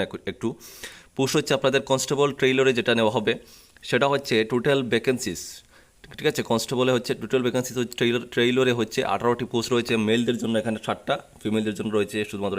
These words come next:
একটা। তো মেলদের জন্য যে সাতটা রয়েছে, এ, সরি, আঠারোটা আছে এখানে, ও, ইউআর এর জন্য সাতটা আছে, এসসির জন্য এখানে কিন্তু নেই। এরকম আপনারা, এ, ইউআর, এসসি, এসটি এরকম দেখে আপনারা আবেদন করবেন। এসটির জন্য আবার সাতটা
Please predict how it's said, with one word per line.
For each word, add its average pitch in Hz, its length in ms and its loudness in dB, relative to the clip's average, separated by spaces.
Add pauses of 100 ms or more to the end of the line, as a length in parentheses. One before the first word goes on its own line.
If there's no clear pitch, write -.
একটা। - 160 -8 (480)
তো - 120 -12
মেলদের 123 260 4
জন্য 139 120 0 (100)
যে 135 40 4 (100)
সাতটা 135 320 0
রয়েছে, 127 260 2 (540)
এ, 107 40 4 (160)
সরি, 123 140 2 (100)
আঠারোটা 135 340 2
আছে 120 200 -4
এখানে, 117 200 0 (240)
ও, - 20 8 (160)
ইউআর 131 180 4
এর 131 60 0
জন্য 127 160 0
সাতটা 123 280 -2
আছে, 123 140 -4 (100)
এসসির 117 240 -4
জন্য 127 100 0 (160)
এখানে 110 200 -2
কিন্তু 110 220 -6
নেই। 85 100 -2 (300)
এরকম 117 240 2 (100)
আপনারা, 123 240 0 (400)
এ, - 20 4 (140)
ইউআর, 123 320 4
এসসি, 101 240 -4
এসটি - 160 -6
এরকম 117 280 0
দেখে 104 240 0
আপনারা 107 240 -2
আবেদন 95 240 -4
করবেন। 101 280 0
এসটির 113 240 -2
জন্য 117 140 0
আবার 110 140 2
সাতটা 110 200 -2